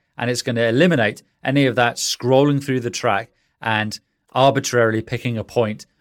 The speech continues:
or trying to identify where that True Peak is. I now know exactly where it is. So with the max short-term lufs, what this enables me to do is quickly I can go in and see any changes that I've made with regards to gain compensation or maybe some saturation or anything along those lines.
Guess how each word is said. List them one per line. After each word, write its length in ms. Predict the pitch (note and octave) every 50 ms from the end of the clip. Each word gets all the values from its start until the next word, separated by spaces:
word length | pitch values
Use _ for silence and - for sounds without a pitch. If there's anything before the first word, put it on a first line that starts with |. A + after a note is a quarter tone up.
| _ _
or 120 | - G#2+
trying 300 | G#2 - - C3+ B2+ A#2
to 320 | A2 - - A#2 A2 G#2+ G2 - _ _ _ -
identify 760 | A2+ G2+ F#2 - C#3 C#3 - - B2 - - A2 G2 G2 G2+
where 360 | - G#2+ A#2 A#2 A2+ A2+ A2+ A2+ - -
that 320 | A#2 G#2+ A2+ - - - -
True 240 | - - B2 A2 G2
Peak 260 | - A2 G#2+ F#2+ -
is. 320 | - A#2+ G#2+ F#2+ F#2+ - - _ _ -
I 100 | A2 A#2
now 220 | B2 C#3 C3+ C3+
know 200 | C3 C3 B2+ B2
exactly 600 | A#2 A2 G#2 G#2 G#2 C3+ D#3+ D#3+ - - A#2 A2
where 260 | G#2 A2 A2 A2 G#2+
it 60 | G#2+
is. 300 | A#2 A2+ G2 F2 - - - _ -
So 160 | - F3+ E3
with 180 | D3+ E3+ - -
the 80 | D#3
max 380 | C#3+ D#3+ F#3 G3+ G3 F#3+ - - -
short-term 600 | - - - E3+ E3 D#3+ D3+ - - C#3 B2+ A#2+
lufs, 420 | C3 C#3+ D#3+ B2 F#2 - - - -
what 180 | E3 F3+ D#3 C#3+
this 220 | F3 F#3+ F#3 -
enables 400 | D3+ B2 A#2+ A2+ G#2 G2+ G2+ -
me 140 | G#2+ G#2+ G2
to 100 | F#2+ -
do 180 | F#2+ A2 G#2+ G2
is 100 | G2 F#2+
quickly 720 | - _ _ _ _ - G#3 G3+ - - - F#2+ F2 F2+ - -
I 120 | B2 C3
can 220 | C3+ - B2+ A#2 G2
go 260 | - C#3+ D3+ D#3+ E3
in 120 | E3 D#3+
and 180 | D#3 D#3 C#3+ C#3
see 460 | - - - D#3 C3 G2 E2+ E2+ E2+ _ _ _ _ _ _ _
any 280 | - D3 E3 F#3 G3+ F#3+
changes 600 | F#3+ - - F3+ F3+ F3+ F3 D3+ D3 D#3 C3 -
that 120 | D3 C3
I've 160 | B2 B2 A2+ A#2+
made 240 | B2+ A#2+ A2 F#2+
with 140 | G#2+ G#2 F#2
regards 320 | G2 F#2 G#2+ G#2 G2 F#2 -
to 80 | - F#2+
gain 360 | F2+ - A#2+ A#2+ B2+ C3+ C3
compensation 960 | - C#3+ C3 A#2 - C3 B2+ - - C3+ B2+ C3 B2+ - - C#3 C3 B2+ C3
or 180 | - - G2 F#2+
maybe 320 | G2 G2 F#2+ F2+ F#2 G2
some 200 | F#2+ - - F#2+
saturation 920 | - - - A2 - - - - G#2 G2+ A2+ B2 C3+ C3+ - B2+ B2 A#2 A#2
or 120 | A2+ G#2 -
anything 380 | C#3+ D3+ E3+ E3+ - F3+ F3 E3+
along 300 | D#3+ D3+ D3 C#3+ C#3 C3
those 240 | A#2+ A#2 G#2+ G2
lines. 340 | C3+ C3+ B2+ G#2+ F#2+ F#2+ -